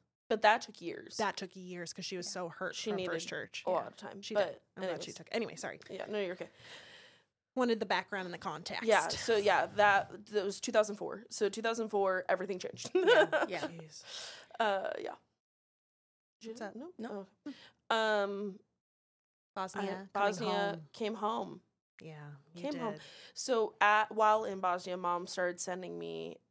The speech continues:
Speaker 1: she had found this church here in
Speaker 2: Mm.
Speaker 1: Arizona
Speaker 2: Yeah.
Speaker 1: that was fully affirming. Um,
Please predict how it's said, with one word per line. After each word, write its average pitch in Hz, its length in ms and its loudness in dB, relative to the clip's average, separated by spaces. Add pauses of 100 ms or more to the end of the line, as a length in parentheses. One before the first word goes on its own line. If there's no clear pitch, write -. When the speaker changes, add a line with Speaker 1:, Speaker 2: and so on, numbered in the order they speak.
(380)
Speaker 1:
she 208 260 -4
had 196 120 -2
found 180 280 -2
this 180 160 -6
church - 460 -10
here - 240 -10
in 170 80 -6
Speaker 2:
Mm. 135 40 -4
Speaker 1:
Arizona 208 640 -2 (160)
Speaker 2:
Yeah. 226 180 -10
Speaker 1:
that 185 140 4
was 185 320 -4
fully 190 300 -4
affirming. 175 640 -8 (500)
Um, 190 440 -2